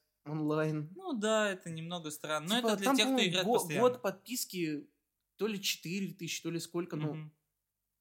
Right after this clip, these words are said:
Speaker 1: не знаю просто, как часто я буду там сидеть, если бы у меня
Speaker 2: Но там еще же тоже бесплатные игры даются плюсом за это.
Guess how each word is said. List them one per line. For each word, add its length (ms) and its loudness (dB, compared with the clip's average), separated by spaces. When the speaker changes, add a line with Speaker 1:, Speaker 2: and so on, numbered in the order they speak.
Speaker 1:
не 80 -6
знаю 180 -2
просто, 240 -6
как 200 0
часто 360 0
я 120 -2
буду 280 -10
там 400 -8
сидеть, 360 -6
если 200 -6
бы 140 -2
у 60 2
меня 280 4
Speaker 2:
Но 60 0
там 200 0
еще 240 -2
же 160 -4
тоже 300 -4
бесплатные 640 -6
игры 180 -12
даются 520 -16
плюсом 460 -20
за 140 -14
это. 420 -14